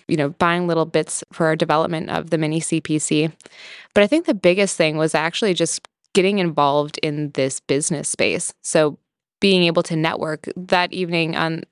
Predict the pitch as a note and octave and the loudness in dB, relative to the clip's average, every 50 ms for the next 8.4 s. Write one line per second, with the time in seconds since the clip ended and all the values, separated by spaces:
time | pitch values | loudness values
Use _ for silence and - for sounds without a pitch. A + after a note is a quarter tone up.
0 | - - E3+ D#3 D#3 D#3 D#3+ D#3 - - - - - E3+ D#3+ - B3 C#4+ - - | -10 -6 -6 -4 -4 -4 -4 -6 -8 -10 -10 -4 -2 -2 0 2 2 4 4 2
1 | - G3 D#3+ D#3 D#3 - - - _ _ _ _ _ _ _ _ _ _ _ _ | 0 2 0 0 0 -2 -4 -12 _ _ _ _ _ _ _ _ _ _ _ _
2 | - - - G#3 F3+ E3+ E3 D#3 D#3 E3 F#3 A#3 - - F#3+ D#3+ E3 - - D#3+ | -6 0 4 4 4 4 4 2 2 0 0 0 0 -2 -2 -2 -2 -4 -4 -4
3 | D3+ D#3 - - D#3 D#3 - D3+ D#3 D#3 D#3 D#3 E3 - F#3+ F3 E3 E3 D#3+ - | -4 -4 -2 -4 -4 -2 -2 -4 -2 -2 -2 -2 -2 0 0 0 0 0 -2 -2
4 | D#3+ D#3+ E3 F3 - E3 E3 - D#3+ D#3 D#3 - - - F3 E3+ F3+ F#3 F3 F#3 | 0 -2 0 -2 -4 -4 -6 -4 -6 -8 -6 -6 -4 -2 2 2 2 2 2 0
5 | F3 F3 F3 E3+ - - F3 D#3 E3 - E3 E3+ D#3 D#3+ E3 - - E3 E3 E3 | 0 0 0 0 0 0 0 0 0 2 2 2 2 2 0 0 2 2 4 4
6 | E3 E3+ E3+ E3 D#3+ D#3+ D#3+ E3 D#3+ E3 D#3+ - E3+ D#3 D#3 D3+ D3+ D3+ D3+ D3+ | 2 0 0 0 0 0 0 0 0 -2 0 0 2 2 2 2 0 0 0 0
7 | D3+ D#3 D#3+ - - E3 E3 D#3+ D3+ D#3+ D#3+ F#3 A#3 B3 - A#3 G3 F3+ F3 E3 | 0 -2 -2 -2 0 2 2 2 2 0 0 0 0 2 2 4 4 4 4 2
8 | E3 D#3+ D#3+ D#3 D#3 - - | 2 0 0 -2 -6 -8 -8